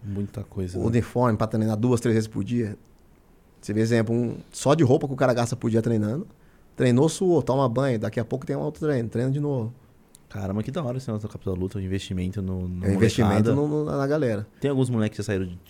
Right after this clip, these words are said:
Speaker 1: tão lá e que tão rondando, assim, um U F C ou alguma coisa assim?
Speaker 2: Tem, tem, tem o, a, a, a, os, os bala lá, né? Tipo, a galera que tá mais forte, assim, mas tem mais cartel.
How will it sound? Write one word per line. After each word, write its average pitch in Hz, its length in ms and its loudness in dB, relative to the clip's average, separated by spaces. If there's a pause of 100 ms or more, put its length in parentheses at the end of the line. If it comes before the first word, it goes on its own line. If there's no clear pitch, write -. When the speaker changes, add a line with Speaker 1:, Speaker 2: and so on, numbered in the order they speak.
Speaker 1:
tão 98 220 0
lá 101 220 -2
e - 20 -6
que - 140 -12
tão 87 340 -4 (720)
rondando, 98 560 2
assim, 95 300 -4
um 90 240 -4
U 87 40 -2
F 85 140 -6
C 101 300 0
ou 90 120 2
alguma 90 280 -4
coisa 90 220 -6
assim? 123 260 -8 (680)
Speaker 2:
Tem, 92 300 -4
tem, 131 540 0
tem 123 260 2
o, 107 480 -4 (420)
a, 117 80 -4
a, 107 440 -2
a, 117 140 0
os, 110 200 -4
os 110 180 -2
bala 113 360 4
lá, 113 200 4
né? 113 140 4
Tipo, 104 400 -6
a - 40 -4
galera 107 300 2
que - 80 -8
tá 110 100 2
mais 113 220 2
forte, 107 380 2
assim, 120 240 0
mas 117 440 0
tem 120 120 6
mais 131 200 8
cartel. 107 460 4